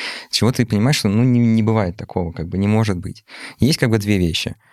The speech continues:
Первое, за счет того, что у них огромная аудитория, что они могут, вот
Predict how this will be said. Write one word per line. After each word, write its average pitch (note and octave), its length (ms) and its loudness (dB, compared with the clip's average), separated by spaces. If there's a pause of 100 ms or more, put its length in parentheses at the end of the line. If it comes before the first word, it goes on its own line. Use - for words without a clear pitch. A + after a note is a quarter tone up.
(220)
Первое, F#2+ 380 2
за G2 140 -4
счет A2+ 180 -4
того, A#2 220 2
что G#2 160 -2
у - 20 2
них G2 140 -2
огромная G2+ 420 2
аудитория, F2+ 520 -2
что F#2 260 -4
они G2+ 240 2
могут, F#2+ 440 -2
вот E2 120 -6